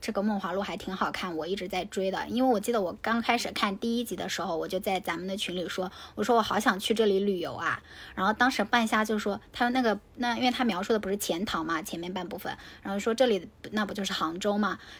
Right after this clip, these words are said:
但是我看了，包-，到现在包括看了后面几集，像是那个花魁张好好跟宋引章他们两个人遇知音的那种感觉，然后包括他们三姐妹决定在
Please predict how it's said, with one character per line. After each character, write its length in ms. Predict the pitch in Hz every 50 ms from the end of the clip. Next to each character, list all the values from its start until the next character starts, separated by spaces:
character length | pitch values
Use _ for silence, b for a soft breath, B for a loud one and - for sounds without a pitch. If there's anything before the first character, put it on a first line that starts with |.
| B
但 140 | - 302 294
是 240 | 294 - 277 247 - B B B B
我 340 | - - 214 202 190 175 160
看 280 | - - - 277 262 240
了， 380 | 220 202 190 180 170 160 156 - - - - - - - - - - - - - -
包-， 160 | - 254 233 226
到 160 | - 269 262
现 120 | 254 269 254
在 100 | 233 214
包 140 | - 240
括 80 | 240 233
看 180 | 233 - 254 240
了 60 | 226
后 120 | - 277
面 180 | 247 214 190 190
几 160 | - 175 160
集， 300 | - - - - 147 - B B B B
像 260 | - - 247 220 214
是 220 | 214 - 226 208 208
那 100 | 208 202
个 100 | 190 196
花 200 | - 247 233 254
魁 180 | - - 185 185
张 220 | - 214 220 233
好 180 | - 190 180 196
好 200 | - 247 311 233
跟 240 | 202 220 220 226
宋 200 | 226 - 277 233
引 100 | 190 180
章 220 | 190 202 196 208 214
他 120 | - 226
们 80 | 226 214
两 180 | 190 170 165
个 100 | 208 202
人 280 | 196 180 175 175 180 214 B B B B B -
遇 180 | 262 254 233
知 220 | 208 - 233 233 233
音 160 | 233 233 233
的 80 | 233 220
那 120 | 208 220 208
种 120 | 202 208
感 240 | 196 202 170 165 156
觉， 200 | - - 160 165
然 120 | 170 170
后 120 | 190 - 214
包 140 | 226 220
括 100 | 220 220
他 120 | 214 233 220
们 80 | 226
三 220 | 220 - 226 240 226
姐 100 | 220 180
妹 200 | 175 185 185 185
决 160 | - 196 180
定 160 | 220 226 214
在 280 | 208 - 220 208 196